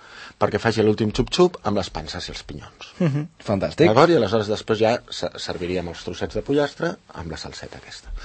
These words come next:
Speaker 1: Això per acompanyar-ho, doncs, un puré de patates,
Speaker 2: Això
Speaker 1: un
Speaker 2: mateix,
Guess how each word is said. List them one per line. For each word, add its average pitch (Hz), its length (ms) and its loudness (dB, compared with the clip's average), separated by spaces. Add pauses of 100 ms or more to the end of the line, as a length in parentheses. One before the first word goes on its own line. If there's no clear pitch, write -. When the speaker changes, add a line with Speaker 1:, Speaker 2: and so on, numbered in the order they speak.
(680)
Speaker 1:
Això 87 180 -2
per 90 120 0
acompanyar-ho, 90 540 2
doncs, - 180 -6
un 80 100 -6
puré 80 640 -2
de 73 100 -8
patates, 113 640 2
Speaker 2:
Això 104 80 0
Speaker 1:
un 101 60 0
Speaker 2:
mateix, 80 100 -2